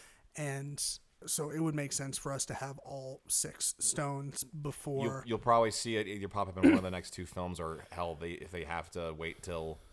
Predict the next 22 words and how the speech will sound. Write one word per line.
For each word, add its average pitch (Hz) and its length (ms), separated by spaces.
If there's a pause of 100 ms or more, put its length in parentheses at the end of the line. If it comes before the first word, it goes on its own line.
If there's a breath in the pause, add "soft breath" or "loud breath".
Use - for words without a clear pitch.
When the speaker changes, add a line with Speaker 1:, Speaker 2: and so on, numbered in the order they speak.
(680 soft breath)
Speaker 2:
even 80 400
the 82 120
Infinity 80 340
War 78 200
movie, 80 260
maybe 76 240
he 76 120
finds 80 500
that 67 240
one 67 320
and 147 100
Speaker 1:
Right. 143 220
Speaker 2:
gets 143 140
it. 78 100
Because, 95 240
I 95 140
mean, 117 240
what's, 117 220 (260)
what 117 200
should 147 240
happen 117 300
is - 120